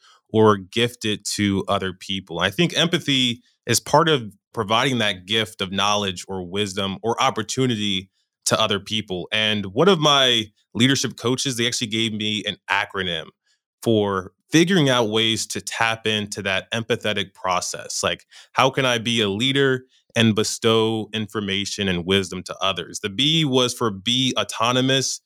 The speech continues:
The E is for helping others exceed expectations. The S is for set accountability.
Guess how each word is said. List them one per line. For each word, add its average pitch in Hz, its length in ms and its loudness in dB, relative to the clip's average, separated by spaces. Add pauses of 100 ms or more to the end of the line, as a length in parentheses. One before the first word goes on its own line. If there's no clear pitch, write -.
(340)
The 110 180 2
E 135 340 0
is 120 120 -2
for 110 340 4
helping 123 480 -2
others 113 280 -2
exceed 107 300 -4
expectations. 127 1000 -2 (320)
The - 120 -6
S 127 320 0
is 117 120 -6
for 104 320 2
set 120 260 -2
accountability. 120 1000 -2